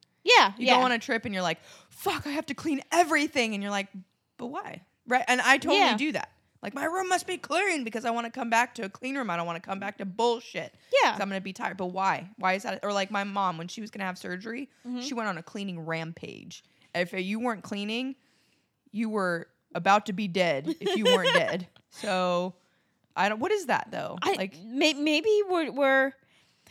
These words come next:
Speaker 1: you know how, like, when you're really drunk and, like, drunk
Speaker 2: Uh,
Speaker 1: you is
Speaker 2: maybe.
Speaker 1: like, "I'm gonna put a glass of water and some Advil next to me on the bed."
Speaker 2: Okay. So it's like future you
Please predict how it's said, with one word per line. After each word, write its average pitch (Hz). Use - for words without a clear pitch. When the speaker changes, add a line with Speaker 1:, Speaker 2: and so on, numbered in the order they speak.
Speaker 1:
you 294
know 320
how, 403
like, 320
when 247
you're 220
really 202
drunk 185
and, 269
like, 226
drunk 202
Speaker 2:
Uh, -
Speaker 1:
you 262
is 262
Speaker 2:
maybe. 240
Speaker 1:
like, 226
"I'm 247
gonna 254
put 247
a 247
glass 202
of 196
water 196
and 202
some 196
Advil 180
next -
to 196
me 185
on 98
the 104
bed." 113
Speaker 2:
Okay. 175
So -
it's 196
like 196
future 220
you 202